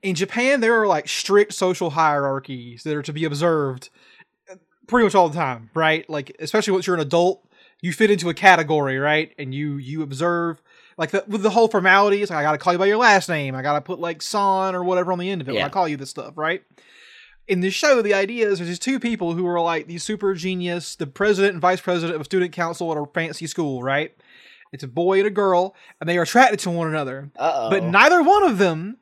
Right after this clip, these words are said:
Speaker 1: can be the first person to initiate any kind of relationship because that would then make them subservient to the other person.
Speaker 2: <laughs>
Speaker 1: Basically, if you ask someone out, now they own you,
Speaker 2: Yeah, ba-, the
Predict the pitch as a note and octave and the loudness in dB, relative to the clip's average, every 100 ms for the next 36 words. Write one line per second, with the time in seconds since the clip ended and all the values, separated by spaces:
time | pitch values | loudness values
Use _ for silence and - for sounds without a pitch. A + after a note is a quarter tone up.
0 | _ _ _ - A3+ F3+ B3 D#4 B3+ C#4+ | _ _ _ 2 2 4 4 6 4 6
1 | D4 - C#4+ C#4+ B3+ A#3+ A#3+ G#3+ E4+ - | 4 4 2 2 -2 -2 -2 -2 -2 -2
2 | B3 A3 F#3 F#3 G#3 A#3 C#4+ C4+ C4+ B3 | 0 2 2 0 -2 -4 -2 0 2 4
3 | A#3 C4 D4 B3+ A3 F#3 D3+ - _ - | 4 4 2 -4 -2 -2 -2 -6 _ -20
4 | - - B3 F#3+ G#3+ C#4 C4 G3+ C4 A#3 | -14 -4 -2 4 6 6 4 2 0 2
5 | B3+ G#3+ A3+ A3 A#3 F#3 A#3 C4+ A3 G#3+ | 0 2 0 0 -4 -2 2 2 2 -2
6 | G#3 F#3+ G#3 A#3 G3+ F#3+ A3 G3+ E3 B2+ | -4 -6 2 4 4 2 4 4 2 -4
7 | A#2 - - _ - _ - - - - | -12 -20 -20 _ -20 _ -20 -20 -20 -20
8 | _ - E3+ C4 C4+ A3+ A#3+ C4+ G#3 A#3 | _ 0 2 4 2 2 2 6 6 6
9 | C4 A3+ A3 A#3 E3+ B2+ E3+ B3 A#3 A3+ | 4 2 2 4 2 0 2 4 6 6
10 | A3 G3 G#3+ D#3+ C#3+ C3+ A#2+ | 6 6 4 2 -2 -2 0